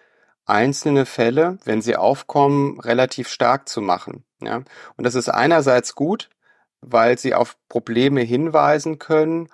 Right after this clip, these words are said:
und, äh, eine Sensibilität für Problemlagen schaffen,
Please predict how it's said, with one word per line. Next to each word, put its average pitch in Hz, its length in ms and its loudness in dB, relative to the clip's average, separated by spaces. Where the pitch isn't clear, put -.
und, 127 600 2
äh, 120 220 4
eine 113 160 2
Sensibilität 127 960 -2
für 135 240 0
Problemlagen 120 800 0
schaffen, 165 480 -2